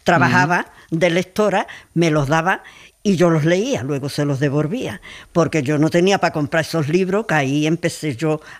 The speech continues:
Speaker 1: a leer. Bueno, y además te voy a decir una cosa, a mí me enseñó a leer mi abuelo. Con una, em, me ponía en la rodilla con cuatro años y leía, eh, una novela en El hijo de la calle,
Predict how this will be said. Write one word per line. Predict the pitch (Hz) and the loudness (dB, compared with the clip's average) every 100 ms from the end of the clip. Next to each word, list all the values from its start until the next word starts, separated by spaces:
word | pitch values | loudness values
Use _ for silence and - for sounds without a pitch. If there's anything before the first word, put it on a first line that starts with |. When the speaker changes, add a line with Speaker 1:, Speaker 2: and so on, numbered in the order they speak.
| _ | _
Speaker 1:
a | 170 | 2
leer. | 151 156 160 160 160 - - - | 4 4 4 2 -2 -8 -12 0
Bueno, | 214 202 | 2 4
y | 165 | 2
además | 147 147 156 170 | 2 2 2 2
te | 233 | 0
voy | 220 | 0
a | |
decir | 175 - 175 | 0 0 0
una | 151 | 0
cosa, | 190 240 - 120 - | -2 -6 -6 -8 -2
a | 160 | 0
mí | 156 | 2
me | 185 | 2
enseñó | 220 233 208 208 | 0 0 2 2
a | |
leer | 202 190 226 | 2 2 0
mi | 247 240 208 | 0 0 2
abuelo. | 180 170 208 180 131 - _ - - - - - - - | 2 2 0 0 -6 -12 _ -20 -20 -20 -20 -20 -20 -10
Con | - 196 202 | 2 4 4
una, | 214 269 269 269 262 262 247 247 233 - | 4 4 4 4 4 2 2 0 -4 -10
em, | - 220 208 202 185 | -2 2 2 2 2
me | 202 | 2
ponía | 190 196 240 247 | 2 0 2 2
en | 196 | 2
la | 196 | 2
rodilla | 165 170 247 254 320 370 - _ | 0 -2 -2 0 -2 -2 -14 _
con | 190 180 | 2 2
cuatro | 202 220 226 208 | 2 0 2 0
años | 160 147 135 - - _ | 2 -2 -4 -10 -20 _
y | 220 | 0
leía, | 202 208 233 277 214 - - - _ | 2 2 2 2 0 -2 -10 -20 _
eh, | 240 262 196 - | 2 2 0 0
una | 240 277 277 | 2 2 2
novela | 269 240 240 247 277 - | 2 2 0 2 0 0
en | 208 190 185 | 2 2 0
El | 202 185 | 0 2
hijo | 247 247 254 | 2 2 2
de | 254 | 2
la | 233 233 | 0 0
calle, | 294 254 143 110 | 0 0 -6 -8